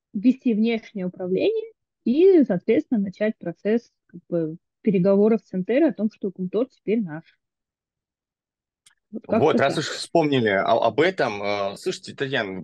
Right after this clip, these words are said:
Speaker 2: понятна экономическая составляющая, но как-то вот мы забыли действительно, с чего всё начиналось. А начиналось-то с того колоссального экологического вреда, которое,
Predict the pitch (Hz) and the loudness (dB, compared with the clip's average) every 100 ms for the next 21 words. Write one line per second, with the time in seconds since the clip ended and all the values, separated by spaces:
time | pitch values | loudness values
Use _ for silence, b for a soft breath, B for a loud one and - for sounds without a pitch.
0 | - - 151 180 139 139 143 151 143 151 | -8 -4 -4 -4 -4 -4 -2 -4 -6 -8
1 | 139 127 151 226 233 143 139 196 165 156 | -8 -4 -4 -2 -6 -6 -8 -6 -6 -6
2 | 175 143 147 185 180 127 131 196 143 127 | -6 -4 -4 -4 -6 -8 -10 -10 -8 -10
3 | 135 151 - 139 135 143 123 87 71 - | -6 -6 -6 -10 -10 -6 -4 -4 -6 -14
4 | B B B B 113 147 - 147 220 247 | B B B B -4 -4 -4 -4 -4 -4
5 | - 175 - 147 135 190 214 180 - 143 | -6 -10 -4 -4 -2 -2 -2 -4 -4 -4
6 | 139 202 208 175 147 139 139 143 190 139 | -4 -4 -4 -4 -6 -6 -6 -8 -12 -12
7 | - 127 120 120 160 226 208 131 175 202 | -8 -6 -6 -6 -4 -4 -6 -8 -6 -4
8 | 175 127 | -4 -8